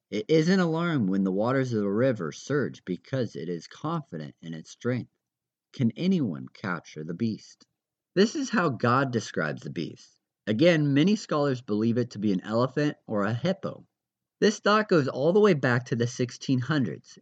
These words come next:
in which the behemoth is thought to be one of those two modern animals. Another reason that it is thought to be a hippo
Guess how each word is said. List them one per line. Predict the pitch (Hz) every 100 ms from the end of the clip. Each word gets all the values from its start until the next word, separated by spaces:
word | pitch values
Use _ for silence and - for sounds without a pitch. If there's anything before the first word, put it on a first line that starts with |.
| -
in | 92
which | 113 120
the | 113
behemoth | 98 120 156 156 127 -
is | 117 113
thought | - 127 180
to | 143
be | 139
one | 117 107 113 143
of | 139
those | 117 110
two | - 165 180
modern | 160 107 110 117 127
animals. | 139 156 135 82 - _ _ _ _ _ _ -
Another | 165 180 226 254
reason | 214 151 131 120
that | 113 110
it | 107
is | 98 -
thought | 113 117 135
to | -
be | 120
a |
hippo | 104 135 131 76 71